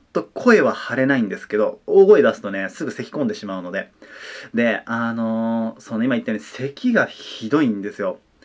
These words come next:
で、まあ、お医者にね、お医者さんに行ったところ、こう、気管支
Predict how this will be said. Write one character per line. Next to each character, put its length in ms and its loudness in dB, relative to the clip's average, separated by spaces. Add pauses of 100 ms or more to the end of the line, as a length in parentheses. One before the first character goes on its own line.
(500)
で、 580 -4
ま 120 -2
あ、 20 0
お 60 0
医 20 -6
者 500 4
に 220 -4
ね、 160 -2
お 100 4
医 40 -2
者 80 2
さ 100 -4
ん 20 -2
に 60 4
行 40 4
っ 40 -12
た 80 2
と 100 4
こ 100 2
ろ、 360 6
こ 320 -4
う、 80 -20
気 160 -8
管 240 2
支 300 -8